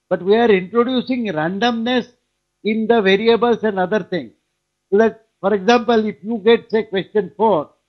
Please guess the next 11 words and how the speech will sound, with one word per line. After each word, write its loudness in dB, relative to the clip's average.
the -2
question -2
four 2
which -8
comes -8
to -8
me -4
may -2
look -4
different -2
completely. -10